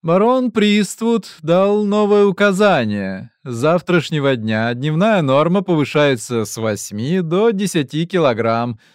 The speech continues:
Оплата остаётся прежней, так как в Фарон нужно отправить большую партию помощи».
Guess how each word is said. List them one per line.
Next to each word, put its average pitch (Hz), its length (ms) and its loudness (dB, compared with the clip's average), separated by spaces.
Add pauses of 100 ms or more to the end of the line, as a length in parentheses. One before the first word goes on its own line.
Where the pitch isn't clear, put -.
(120)
Оплата 202 600 0
остаётся 196 520 0
прежней, 151 600 0
так 117 240 -2
как 123 200 -2
в - 40 -20
Фарон 160 600 2
нужно 196 300 0
отправить 185 420 2
большую 165 600 2
партию 165 520 0
помощи». 143 880 -2